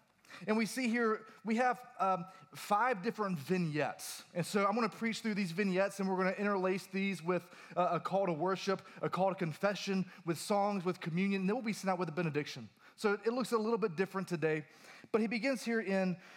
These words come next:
chapter eighteen, and we see first the, the, this parable of the powerful judge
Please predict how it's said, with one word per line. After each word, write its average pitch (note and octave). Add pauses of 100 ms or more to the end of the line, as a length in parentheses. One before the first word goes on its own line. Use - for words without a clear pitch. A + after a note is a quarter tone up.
(120)
chapter G3
eighteen, F#3+
and F#3
we F#3
see G#3
first G#3+
the, F3
the, E3 (300)
this D#3+
parable G3
of D#3
the D3+
powerful F#3
judge C#3